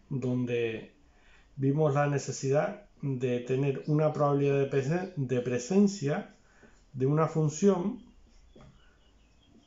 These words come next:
que pertenecía al campo complejo y que elevada al cuadrado nos daba una densidad de probabilidad. Dicha densidad de probabilidad, pues,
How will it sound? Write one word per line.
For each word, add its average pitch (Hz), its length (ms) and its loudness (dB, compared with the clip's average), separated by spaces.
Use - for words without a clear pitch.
que 160 140 4
pertenecía 135 640 0
al 151 80 2
campo 156 280 0
complejo 160 640 -2
y 170 220 -6
que 190 560 -2
elevada 151 400 4
al 170 120 2
cuadrado 175 540 2
nos 143 180 0
daba 156 140 6
una 170 200 0
densidad 151 380 0
de 135 80 -8
probabilidad. 147 720 0
Dicha 170 320 -2
densidad 185 380 0
de 170 60 0
probabilidad, 170 720 2
pues, 147 360 6